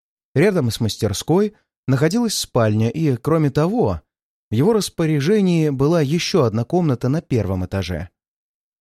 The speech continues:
Других жильцов в доме не было, и мисс Аггар в свое время сдала ему помещение только потому, что в приобретенном ею доме была мастерская для художника. Мисс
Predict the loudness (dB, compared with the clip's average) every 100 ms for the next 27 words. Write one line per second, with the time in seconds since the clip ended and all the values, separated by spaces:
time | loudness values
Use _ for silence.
0 | _ _ _ -2 0 0 0 2 0 -2
1 | -2 -2 -2 -2 0 0 -2 -4 _ _
2 | -2 0 0 0 -4 -6 -10 -16 _ _
3 | _ _ _ -2 0 -2 -4 -2 -2 0
4 | -2 -2 -8 _ _ _ -16 -4 0 2
5 | 2 2 0 -2 0 0 2 0 0 0
6 | 0 0 0 0 0 -2 -2 -2 0 -4
7 | -4 -2 0 2 0 -2 -2 -2 -2 -2
8 | 0 0 0 -2 0 -2 -4 -6 -4 -2
9 | 0 0 -2 -4 _ _ _ -2 2 4
10 | 2 0 0 -2 -2 0 0 2 -2 -2
11 | -2 0 0 -4 -8 -8 -12 -16 _ _
12 | _ _ _ _ _ _ _ _ _ -2
13 | 0 0